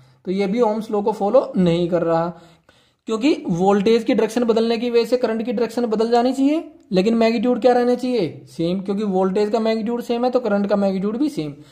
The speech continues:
लेकिन ऐसा यहाँ पर नहीं है। So मैंने तीन चीज बताई थी नॉन ओमिक के लिए, एक तो ये कि ग्राफ स्ट्रेट लाइन नहीं है, ना इसका ग्राफ स्ट्रेट लाइन, ना इसका ग्राफ स्ट्रेट लाइन। दूसरा, अगर वोल्टेज का मैग्नीट्यूड रखे सेम, बस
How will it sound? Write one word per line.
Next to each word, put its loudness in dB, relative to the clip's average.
लेकिन -4
ऐसा 2
यहाँ 2
पर 0
नहीं -2
है। -14
So -4
मैंने 2
तीन -2
चीज 0
बताई 2
थी -4
नॉन 4
ओमिक 2
के 0
लिए, -2
एक 2
तो 6
ये 6
कि -2
ग्राफ 4
स्ट्रेट -2
लाइन 2
नहीं -2
है, -6
ना -2
इसका -2
ग्राफ 2
स्ट्रेट -4
लाइन, 2
ना 2
इसका -4
ग्राफ -2
स्ट्रेट -12
लाइन। -8
दूसरा, 2
अगर 4
वोल्टेज 4
का 4
मैग्नीट्यूड 2
रखे 0
सेम, -6
बस 2